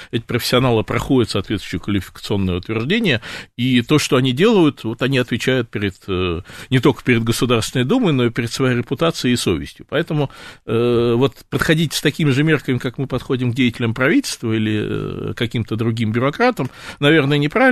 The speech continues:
поскольку Центральный банк — это особый, э, он имеет особый статус буквально во всех странах. Э, и я бы, честно говоря, г-, отвечая на первую часть, э, вашего высказывания, я бы не, не столь, э, категоричен был и не относился бы так, э,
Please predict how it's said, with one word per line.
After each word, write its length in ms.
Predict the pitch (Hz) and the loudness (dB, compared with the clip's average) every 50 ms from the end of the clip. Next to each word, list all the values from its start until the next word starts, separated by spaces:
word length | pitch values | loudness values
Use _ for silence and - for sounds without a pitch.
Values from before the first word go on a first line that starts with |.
| 226 180 131 | 4 2 2
поскольку 380 | - 127 - - - 185 - - | 0 -2 -4 -2 -4 -4 -4 -4
Центральный 460 | - - 131 127 147 156 151 139 117 | -6 -6 -2 0 0 0 2 2 0
банк — 340 | 101 120 131 135 117 - 120 | 0 0 0 0 -2 -2 -6
это 480 | 113 - - 107 101 92 92 95 101 - - | -8 -6 -4 -4 -2 -2 -2 -4 -6 -6 -4
особый, 520 | 113 - - 131 143 127 123 117 113 - _ - - - - _ _ - | -4 2 4 4 4 4 2 0 0 -2 _ -18 -20 -20 -20 _ _ -4
э, 140 | 113 110 | -4 -2
он 200 | - 120 147 143 139 | 2 2 4 4 6
имеет 240 | 143 143 135 123 - | 6 6 4 4 4
особый 340 | - - - 131 113 120 123 | 2 2 2 2 2 2 0
статус 400 | - - 247 277 - - - - | 0 2 0 0 0 -2 -6 -6
буквально 400 | 117 110 - 117 107 110 107 104 | -6 -2 0 0 0 2 2 0
во 100 | 107 104 | 0 0
всех 240 | - - 104 92 - | 0 0 -2 -2 -2
странах. 500 | - 98 92 92 85 82 82 - - - | -6 -4 -4 -4 -4 -6 -8 -10 -14 -12
Э, 60 | 92 95 | -8 -8
и 720 | 95 - - - - 117 107 107 104 104 104 98 98 104 | -6 -6 -8 -8 -6 -4 -2 -2 -2 -2 -2 -4 -4 -4
я 180 | 120 196 208 202 | -2 -2 -2 0
бы, 280 | 160 151 147 127 117 - - - - - _ _ | 0 0 0 0 -2 -6 -12 -18 -20 -20 _ _
честно 320 | - - 139 - - 131 | 0 0 0 2 0 0
говоря, 320 | 120 120 127 143 180 190 151 | 2 2 2 4 2 2 2
г-, 160 | 123 117 104 | 0 -2 -2
отвечая 420 | - 107 - - 127 - - 117 107 | -2 -2 -2 -2 -4 0 0 0 2
на 120 | 107 113 117 | 2 0 2
первую 340 | - 254 262 233 196 156 | 2 2 4 4 4 2
часть, 440 | - - 120 110 - - - - - | 2 2 2 0 0 -2 -8 -10 -8
э, 160 | 113 107 104 | -6 -4 -4
вашего 400 | 107 110 104 110 - - 123 113 110 | -4 -2 -4 -4 -4 -4 -2 -2 0
высказывания, 540 | 110 - - - 190 202 196 - 123 110 101 | -2 -2 0 0 0 0 0 0 -2 -2 0
я 240 | 98 123 135 147 | 0 2 2 2
бы 160 | 131 120 117 110 | 0 0 -2 0
не, 580 | 98 101 110 110 107 110 107 92 87 90 95 - - - - - - - - | 0 0 0 0 0 -2 -2 -4 -4 -6 -8 -10 -16 -20 -20 -20 -18 -4 0
не 100 | 135 135 | 0 2
столь, 420 | - - - 147 143 135 123 113 104 | 2 2 4 4 6 6 6 4 4
э, 480 | 98 95 92 90 90 92 90 - - 92 | 2 0 0 -2 -4 -6 -6 -8 -10 -8
категоричен 680 | - - 117 - 127 120 120 113 139 143 - - 120 110 | -8 -6 -4 -2 2 2 4 4 4 2 2 0 -2 0
был 220 | 107 117 110 101 98 | 0 0 2 2 0
и 80 | 95 | 0
не 100 | 101 101 | 0 -2
относился 640 | 98 92 - 104 104 98 - - 117 107 - - 90 | -2 -2 -2 -4 -4 -2 0 0 0 0 -2 -4 -6
бы 140 | 85 82 - | -6 -6 -6
так, 340 | - 92 90 - _ - - | -6 -8 -8 -8 _ -14 -8
э, 200 | 82 85 87 | -6 -6 -6